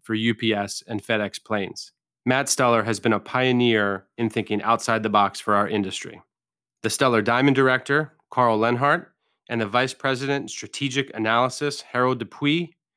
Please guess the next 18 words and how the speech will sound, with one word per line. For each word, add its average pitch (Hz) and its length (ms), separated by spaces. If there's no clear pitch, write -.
both 139 280
seasoned 143 420
veterans 120 420
of 117 100
the 123 140
industry, 110 580
will 117 140
join 123 260
us 123 140
today 104 560
to 127 100
discuss 110 480
all 127 240
things 104 540
diamonds, 117 560
gemstones, 104 760
and 113 140
jewelry. 95 400